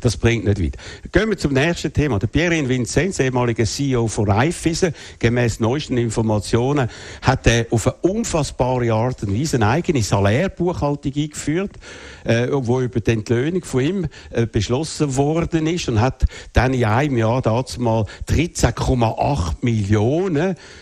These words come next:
über ein Konto von einem externen Anwalt zugeschuffelt bekommen. Ist dann nach zweitausendacht nicht mehr gegangen, aber in zehn Jahren immerhin hat er neununddreißig Millionen rausgeholt. Und hat aber gleichzeitig, ist in die Öffentlichkeit gegangen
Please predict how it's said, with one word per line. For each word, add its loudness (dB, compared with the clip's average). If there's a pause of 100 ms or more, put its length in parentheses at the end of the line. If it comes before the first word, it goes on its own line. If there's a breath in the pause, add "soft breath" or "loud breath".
(120 loud breath)
über -2
ein 0
Konto -2
von 0
einem 2
externen 2
Anwalt 0
zugeschuffelt -2 (140)
bekommen. 0 (240 loud breath)
Ist -8
dann 2
nach 0
zweitausendacht 0
nicht 0
mehr -2
gegangen, 0
aber 0
in -2
zehn 2
Jahren 0
immerhin 0 (220 loud breath)
hat 0
er 2
neununddreißig 0
Millionen 2
rausgeholt. 0 (560 loud breath)
Und 0
hat -2
aber 0
gleichzeitig, 0
ist -4
in -20
die -2
Öffentlichkeit -2
gegangen 0